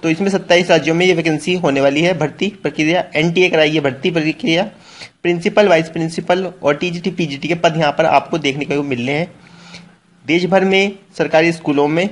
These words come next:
लेकर प्रिंसिपल, वाइस प्रिंसिपल, जैसे कि आपको यह दिख रहा होगा, हजारों पद पर भर्तियाँ होने जा रही हैं। तीस अप्रैल तक इसकी लास्ट डेट थी, जिसे अब फिर से बढ़ाकर इकतीस मई तक कर दिया है। यदि आपने अभी तक अप्लाई नहीं करा है,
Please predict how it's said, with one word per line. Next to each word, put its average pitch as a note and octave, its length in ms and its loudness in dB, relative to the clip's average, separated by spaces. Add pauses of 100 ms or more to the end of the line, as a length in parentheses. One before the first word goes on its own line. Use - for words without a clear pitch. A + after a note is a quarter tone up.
लेकर D3 320 0
प्रिंसिपल, D3 500 -4
वाइस C3 220 0
प्रिंसिपल, D3 540 -6 (920)
जैसे C#3+ 200 -6
कि E3+ 80 0
आपको D#3 240 0
यह E3+ 60 4
दिख D3+ 200 0
रहा D3 140 4
होगा, E3 260 2
हजारों D3+ 240 2
पद D#3 120 -2
पर F3 160 -2
भर्तियाँ D#3+ 600 -2 (100)
होने C3+ 160 0
जा C3+ 180 4
रही A2 220 0
हैं। G#2+ 300 -6 (440)
तीस G3 180 0
अप्रैल G3 260 4
तक G3 160 -4 (160)
इसकी D#3+ 220 -6
लास्ट D3+ 260 4
डेट D3 220 -2
थी, G3 80 0
जिसे D#3 220 -4
अब - 220 -4
फिर F3 140 2
से F#3 80 -2
बढ़ाकर E3 440 2
इकतीस D#3+ 460 -4
मई D#3 180 0
तक - 240 -4 (380)
कर D3+ 100 2
दिया C3 200 2
है। C3 140 2
यदि D#3+ 160 2
आपने F#3 260 4
अभी F3 100 -2
तक E3+ 260 -6
अप्लाई D#3 280 2
नहीं D#3+ 220 0
करा D#3 160 2
है, E3 220 0